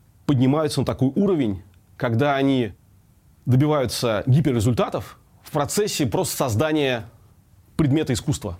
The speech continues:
Как будто бы это не самое главное. Хотя, разумеется, цель остается очень важной составляющей. Вот пять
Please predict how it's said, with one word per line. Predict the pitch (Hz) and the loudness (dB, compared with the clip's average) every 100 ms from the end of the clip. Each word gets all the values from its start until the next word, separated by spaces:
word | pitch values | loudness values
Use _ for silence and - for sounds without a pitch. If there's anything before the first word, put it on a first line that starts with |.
| - | -6
Как | 139 117 | -2 2
будто | 185 - | 0 0
бы | 147 151 | 0 0
это | 143 143 120 - - | 0 -2 -2 -10 -4
не | 135 | -2
самое | 143 165 143 131 | 0 0 0 2
главное. | 143 104 92 82 - - _ | 0 -2 -6 -10 -16 -20 _
Хотя, | - 123 - 180 | -4 -4 -2 -2
разумеется, | 220 120 127 156 - 117 107 95 90 _ - - | 0 0 0 -2 -2 -2 -2 -4 -8 _ -20 -20
цель | - - 135 | -8 -2 -2
остается | 120 104 113 - | -2 -4 -4 -4
очень | 101 92 | -6 -4
важной | 92 92 87 | -6 -6 -8
составляющей. | - 82 - - - _ _ | -10 -12 -12 -16 -20 _ _
Вот | - 170 190 - - | -4 -2 -4 -14 -4
пять | 185 151 | -4 -4